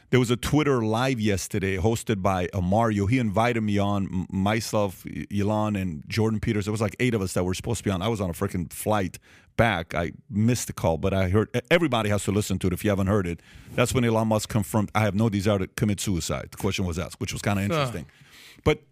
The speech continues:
Speaker 1: there was a part, there was a part where he talked about he certainly has to be, uh, protecting himself because he wouldn't be surprised. His life is at risk, in other words, kinda the way he put it.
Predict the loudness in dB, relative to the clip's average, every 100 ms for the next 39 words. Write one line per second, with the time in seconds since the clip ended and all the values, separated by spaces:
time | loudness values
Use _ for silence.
0 | 2 2 2 -2 -2 0 2 0 -2 0
1 | 0 0 -4 0 2 2 0 0 2 0
2 | -4 _ -20 _ 0 0 2 2 0 0
3 | 0 2 2 0 -4 -8 _ _ _ -2
4 | 0 2 2 0 0 0 2 0 -2 -4
5 | -2 0 2 2 0 0 -2 0 -2 2
6 | 2 2 -2 -4 -2 -2 -2 -2 0 0
7 | 2 2 2 0 -2 0 0 0 -2 0
8 | 0 2 0 0 -2 -6 -4 -2 0 0
9 | 0 -2 -2 -4 -2 0 0 -2 -6 -6
10 | -2 0 0 0 0 -2 -2 -4 -4